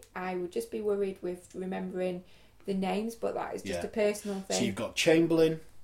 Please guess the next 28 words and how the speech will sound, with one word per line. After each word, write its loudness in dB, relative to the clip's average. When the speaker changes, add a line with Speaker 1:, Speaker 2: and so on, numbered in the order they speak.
Speaker 2:
who's -6
the -14
British -4
Prime -4
Minister, -6
you've -8
got -8
Daladier 0
representing -4
France, -6
you've -14
got -12
Mussolini, 0
and -12
you've -8
got -8
Hitler, -4
uh, -4
you've -12
got -6
Henlein, 0
who -8
is -8
the -10
leader -6
of -4
the, -6
um, -6